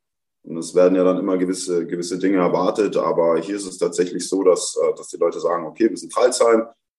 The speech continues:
Wir sind, was jetzt, ähm, keine Ahnung, das Standing betrifft, ähm, eher, eher unten und freuen uns über, über, über alles Positive.“ Und, ähm, momentan ist es ja einfach so, dass es, dass es halt einfach,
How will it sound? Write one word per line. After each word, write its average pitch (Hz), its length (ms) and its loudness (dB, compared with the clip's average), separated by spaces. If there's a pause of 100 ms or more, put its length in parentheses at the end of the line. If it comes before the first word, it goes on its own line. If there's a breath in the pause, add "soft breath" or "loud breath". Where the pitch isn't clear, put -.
(160)
Wir 85 80 -2
sind, 92 280 4
was 80 280 2
jetzt, - 560 -2
ähm, 71 540 -4 (260)
keine 73 220 -4
Ahnung, 92 220 4
das 76 160 -2
Standing 113 340 6
betrifft, - 560 -2 (680)
ähm, 80 380 -2
eher, 90 500 4
eher 92 460 2 (140)
unten 143 640 -2 (960)
und 95 260 -4
freuen 110 380 4
uns 104 120 0
über, 101 360 6
über, 98 340 4
über 98 380 -2
alles 113 180 0
Positive.“ 95 640 -10 (680)
Und, 78 680 -6
ähm, 80 500 4
momentan 90 500 2
ist 95 120 0
es 98 80 -4
ja 92 120 4
einfach 92 200 2
so, 98 180 0
dass 87 180 2
es, - 380 -6
dass - 100 0
es 90 140 -4
halt 90 100 6
einfach, 92 440 4